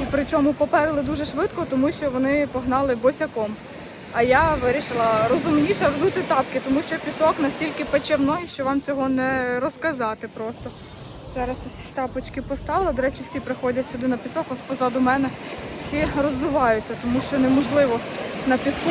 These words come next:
взагалі стояти. Так, показую вам водичку. Водичка дуже, до речі, класна, прозора. Ой, хвилька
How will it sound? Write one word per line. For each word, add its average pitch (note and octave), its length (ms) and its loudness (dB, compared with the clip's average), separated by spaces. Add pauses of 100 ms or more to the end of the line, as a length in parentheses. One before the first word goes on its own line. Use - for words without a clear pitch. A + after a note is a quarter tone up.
взагалі C#4+ 260 6 (200)
стояти. C4 500 4 (840)
Так, A#3 160 4
показую C4+ 520 4
вам B3 180 6
водичку. B3+ 480 2
Водичка B3 400 0
дуже, C4+ 260 0
до A#3+ 100 2
речі, A#3+ 300 2
класна, A#3+ 380 4 (140)
прозора. B3+ 440 6 (960)
Ой, A3+ 100 4 (120)
хвилька C#4 300 4